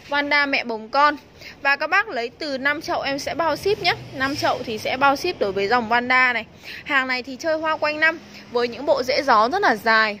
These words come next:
vừa dài, vừa khỏe, vừa đẹp. Chơi thân, chơi cả rễ, cả lá và hoa thì bông rất là to.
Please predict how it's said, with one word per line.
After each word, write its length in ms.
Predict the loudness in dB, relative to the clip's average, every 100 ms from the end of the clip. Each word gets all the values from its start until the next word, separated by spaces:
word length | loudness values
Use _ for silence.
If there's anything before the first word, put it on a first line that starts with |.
| -6
vừa 180 | -6 -4
dài, 300 | -2 -2 -2
vừa 240 | -2 -4
khỏe, 340 | -2 -2 0
vừa 220 | -2 -2 2
đẹp. 220 | 2 0 -6 -20 -10
Chơi 200 | 0 2
thân, 320 | 2 0 -2
chơi 200 | -2 -2
cả 180 | 0 -2
rễ, 300 | 0 0 2
cả 160 | 2 0
lá 300 | 2 0 2
và 120 | 0
hoa 380 | -2 -2 -2 -2
thì 60 | -4
bông 260 | -10 -10
rất 140 | -8 -6
là 100 | -6 0
to. 200 | 2